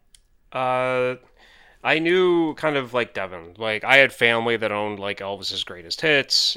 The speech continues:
Um, you know, I've seen a few things, a lot of S N L sketches when I was younger. Um, but to be honest,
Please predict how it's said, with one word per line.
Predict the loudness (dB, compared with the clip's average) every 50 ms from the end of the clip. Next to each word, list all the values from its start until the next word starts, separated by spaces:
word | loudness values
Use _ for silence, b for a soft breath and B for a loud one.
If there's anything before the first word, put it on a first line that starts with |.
| -4
Um, | -4 -2 -2 0 0 -2 -2 -2 -4 -6 -10 -12 -14 b b b b b b b b b b b _ -20 -20 -14 -8
you | -4 0 0 0 0
know, | 0 0
I've | -2 -2 -2
seen | -2 -2 0 0 0 0 -2 -2
a | -6
few | -6 -8 -8 -8 -6
things, | -4 -2 0 2 2 0 -2 -4 -6 -6 -2 0 0 0 0 -2 -6 _ _ _ _ _ _ _ _ _ -16 -14 -12 -12 -14 -16 _ -20 -8
a | -4 -4 -2
lot | 0 2 2 2 2
of | 2 -2 -4
S | -6 -4 -4 -4
N | -2 2
L | 4 4 4
sketches | 4 2 2 2 2 2 2 0 -2 -2 -2 -2 -4 -6
when | -6 -6
I | -8
was | -8 -8 -8 -6
younger. | -4 -2 -2 -2 -2 -4 -4 -4 -4 -6 -8 b b b b b b b b b b
Um, | 0 2 2 4 4 2 0 0 -2 -4 -6 -8 -8 -10 -10 -14 _ _ _ _ _ _ _ _ _ _ _ _ _ _ _ _ _ _ _ _ _ _ _ _ _ _ _ _ _ _ _ _ _ _ _ _ _ _ -20
but | -16 -4 0 2 4 6 4 4 2 -2 -12 -18 -12 -8
to | -6 -4
be | 0 2 6
honest, | 6 6 8 6 4 2 2 0 0 -2 -4